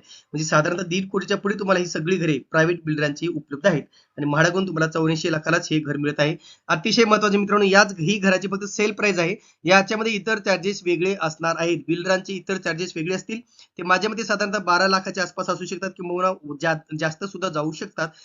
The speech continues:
जे पार्किंग चार्जेस, डेव्हलपमेंट चार्जेस, जीएसटी वगैरे जे काही असेल त्यांचे चार्जेस, ते मात्र तुम्हाला वेगळे भरायचे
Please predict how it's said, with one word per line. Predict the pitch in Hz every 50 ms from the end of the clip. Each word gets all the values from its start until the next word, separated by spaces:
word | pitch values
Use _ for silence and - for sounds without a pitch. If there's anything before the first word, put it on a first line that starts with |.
| - _ _ 156
जे | 175
पार्किंग | - - 170 160 - 196 180 165
चार्जेस, | 170 160 156 151 160 165 160 147
डेव्हलपमेंट | 156 156 156 160 156 160 160 156
चार्जेस, | 165 156 147 143 160 156 156
जीएसटी | 147 151 156 156 156 - 170
वगैरे | 156 151 160 160
जे | 156 196
काही | 196 254 226
असेल | 202 - 180
त्यांचे | 185 175 156 147
चार्जेस, | - 151 135 131 127 - _ _ _ _ _ _ _ -
ते | 208
मात्र | 220 220 196 214
तुम्हाला | 202 208 208 208
वेगळे | 208 180 180 175 175 196 185
भरायचे | 165 160 151 147 143 143 - - 180 202